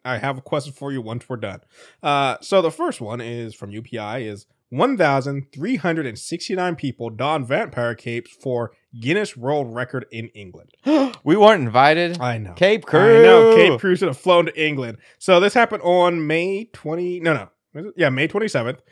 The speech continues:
Speaker 1: um, is the thirteenth, oh no, is the, is the annual anniversary of Bram Stro-, Stoker's Dracula. Hundred twenty-fifth, apparently. Um,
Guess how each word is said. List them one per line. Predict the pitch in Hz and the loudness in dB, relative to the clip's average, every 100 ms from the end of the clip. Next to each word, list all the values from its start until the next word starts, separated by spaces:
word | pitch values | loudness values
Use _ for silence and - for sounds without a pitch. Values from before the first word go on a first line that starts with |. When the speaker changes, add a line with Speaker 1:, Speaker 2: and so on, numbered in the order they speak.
| _ _ | _ _
Speaker 1:
um, | 131 123 120 123 120 - | -4 -2 0 -2 -4 -6
is | 131 127 117 | -6 -6 -8
the | 123 123 123 120 113 - | -8 -6 -6 -8 -10 -4
thirteenth, | 160 190 - 180 180 170 - | -4 -4 -10 -8 -8 -8 0
oh | 185 | 2
no, | 160 | 2
is | 135 | 0
the, | 123 - 156 123 | -4 -2 0 0
is | 139 | -4
the | 123 127 117 - | -6 -6 -8 -6
annual | 139 156 170 170 - | -2 -2 -2 -6 -6
anniversary | 147 180 175 180 - 143 | -2 0 0 -2 -2 -6
of | 117 | -4
Bram | 123 139 143 | -4 -4 -4
Stro-, | 143 - 123 123 _ _ _ _ | -10 -8 -6 -6 _ _ _ _
Stoker's | _ _ - 131 - 117 110 - _ | _ _ -6 -6 -6 -10 -12 -16 _
Dracula. | 131 120 117 - 85 _ _ _ _ _ | -8 -6 -6 -10 -20 _ _ _ _ _
Hundred | 123 143 147 | -10 -8 -8
twenty-fifth, | - 165 110 - 190 | -8 -10 -10 -12 -12
apparently. | 92 - 95 92 90 - _ _ _ | -14 -18 -16 -16 -20 -20 _ _ _
Um, | - 123 117 113 107 101 95 | -6 -4 -4 -4 -6 -10 -16